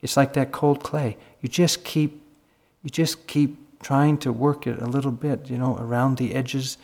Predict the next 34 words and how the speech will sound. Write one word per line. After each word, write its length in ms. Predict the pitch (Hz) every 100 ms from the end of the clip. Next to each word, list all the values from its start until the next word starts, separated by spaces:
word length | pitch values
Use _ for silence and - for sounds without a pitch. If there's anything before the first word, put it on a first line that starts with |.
| - _ -
and, 200 | 127 120
and, 380 | - 123 120 117 - _ _ _ _
you 80 | 139
know, 180 | 127 127
even 240 | 135 135
though 180 | 127 127
it 100 | 113
seems 320 | - 131 127
impossible 680 | 107 120 - 139 139 117 104
the 80 | 101
first 300 | - 117 113
time 260 | - 113 110
you, 260 | 110 110 - _ _ _ _ _
the 80 | 117
first 320 | - 127 - - _ - _ _ _ _ _
squeeze 500 | - - 139 135 123
you 60 | 120
do, 340 | 107 139 151 151 - _ _ _ _ _
you 60 | 139
know, 220 | 151 -
after 380 | 117 113 - 127
a 20 |
short 360 | 117 - 135 131
while, 440 | 139 151 165 165 - _ _ _ _ _ _ _ _
the 60 | -
clay 340 | - 120 120
is 160 | 113 113
workable. 440 | 113 - 104 104 - _ _ _ _ _ _ _ _ _
Same 300 | - 113 120
with 120 | 117
the 80 | 113
mind 380 | 107 107 117 110
that's 160 | 107
sluggish 680 | - - 107 107 120 110 -